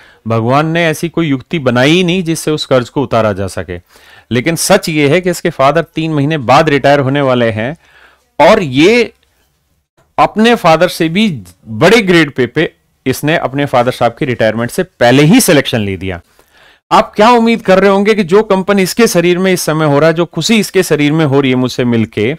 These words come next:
और आप सब बच्चों के सामने, इसका कईयों गुना,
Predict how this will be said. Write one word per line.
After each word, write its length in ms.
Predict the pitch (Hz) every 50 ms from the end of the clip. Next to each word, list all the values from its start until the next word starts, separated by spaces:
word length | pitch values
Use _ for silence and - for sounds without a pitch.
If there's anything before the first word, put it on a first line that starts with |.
| _ _ - - - - -
और 100 | 127 127
आप 140 | 131 131 131
सब 200 | - - 131 117
बच्चों 280 | 123 117 - - 123
के 60 | 113 123
सामने, 380 | - - 101 98 101 127 151 - _ _ _ _ _ _ -
इसका 300 | - 185 - - - 208 - - _ _ _ _ -
कईयों 380 | 226 240 247 247 277 285 269 220
गुना, 280 | 220 175 143 110 95